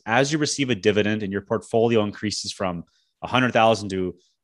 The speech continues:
you know, a hundred twenty thousand or a million to a one point two million, whatever the dividend is, that is your new bottom line. They can never take away the dividend.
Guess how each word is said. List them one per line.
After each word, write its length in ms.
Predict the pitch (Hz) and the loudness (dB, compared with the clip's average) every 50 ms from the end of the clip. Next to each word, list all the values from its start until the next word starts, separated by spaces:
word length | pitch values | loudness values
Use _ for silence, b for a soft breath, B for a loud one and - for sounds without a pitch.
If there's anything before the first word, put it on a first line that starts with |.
| _ | _
you 100 | 107 104 | -8 -4
know, 260 | 95 90 85 82 - - 85 | -4 -2 -4 -4 -6 -10 -10
a 120 | 87 90 | -8 -4
hundred 300 | 87 120 113 113 104 95 | -4 -2 0 0 0 -2
twenty 260 | - 123 123 123 120 | -2 -2 -2 -2 0
thousand 360 | 113 120 113 113 113 104 107 | 2 4 4 4 4 2 0
or 140 | 101 92 90 | -2 -2 -2
a 40 | 90 | -2
million 440 | 95 107 123 127 123 120 120 117 110 | 0 2 2 4 4 4 2 0 -2
to 180 | - 107 98 | -2 -2 -2
a 40 | 90 92 98 101 104 - _ | -2 -2 -2 -4 -6 -8 _
one 220 | - 113 117 120 117 | -6 -2 0 0 0
point 220 | - 120 107 - | 0 -2 -4 -4
two 140 | - 117 107 | -4 -6 -4
million, 180 | 107 110 104 | -2 -2 -2
whatever 240 | 104 117 147 147 147 | 2 4 4 4 4
the 60 | 131 | 2
dividend 380 | 117 123 117 110 117 107 101 98 | 2 2 2 2 2 2 2 2
is, 220 | 104 98 92 - - _ _ _ _ _ _ _ _ _ _ _ _ _ _ | 2 2 0 -2 -6 _ _ _ _ _ _ _ _ _ _ _ _ _ _
that 280 | 107 107 123 135 156 170 | 0 4 6 6 6 6
is 120 | 165 131 | 4 4
your 120 | 139 135 120 | 2 0 0
new 220 | 113 113 123 127 | 0 0 0 -2
bottom 400 | 107 92 104 98 104 104 95 90 | 0 2 2 2 2 2 0 -2
line. 280 | 90 95 90 78 76 73 | -4 -6 -6 -8 -12 -4
They 120 | 80 104 110 | -2 -2 0
can 160 | - 113 113 | 0 -2 2
never 220 | 127 135 135 151 | 2 2 4 2
take 300 | 123 - - 127 123 - | 0 0 -2 -2 -2 -2
away 200 | 104 92 101 110 | 0 2 2 4
the 80 | 113 113 | 4 2
dividend. 480 | 107 117 110 113 110 117 117 117 117 | 0 0 0 0 0 0 -2 -2 -6